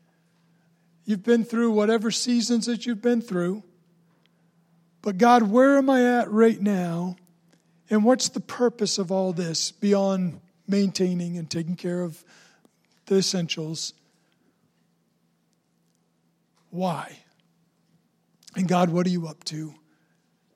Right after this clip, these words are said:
And what does the next couple of years, what do you want it to look like? What do you want me to see that I've not been seeing? What do you want me to hear that I've not been hearing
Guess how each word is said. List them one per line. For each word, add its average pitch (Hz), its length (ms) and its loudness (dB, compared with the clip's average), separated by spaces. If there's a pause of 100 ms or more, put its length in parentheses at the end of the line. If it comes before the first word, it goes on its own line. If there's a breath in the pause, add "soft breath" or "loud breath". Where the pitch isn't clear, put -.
(320)
And 170 100 -6
what 196 200 -4
does 175 180 -6
the 175 80 -6
next 165 300 -6
couple 170 340 -12
of 151 100 -14
years, 156 480 -10 (360)
what 208 120 -2
do 240 60 2
you 214 120 2
want 151 360 -8
it - 80 -20
to 156 100 -14
look 143 320 -14
like? - 320 -20 (1040)
What 226 80 2
do 277 80 4
you 277 100 4
want 240 200 -2
me 202 100 -2
to 175 100 -4
see 202 400 -2
that 156 160 -8
I've 151 160 -12
not 160 240 -8
been 147 160 -12
seeing? 143 580 -10 (1080)
What 208 80 -2
do 247 80 4
you 247 80 4
want 240 180 0
me 208 120 0
to 185 160 -2
hear 185 500 -2
that 160 160 -10
I've 160 120 -8
not 175 260 -6
been 160 120 -10
hearing 147 640 -10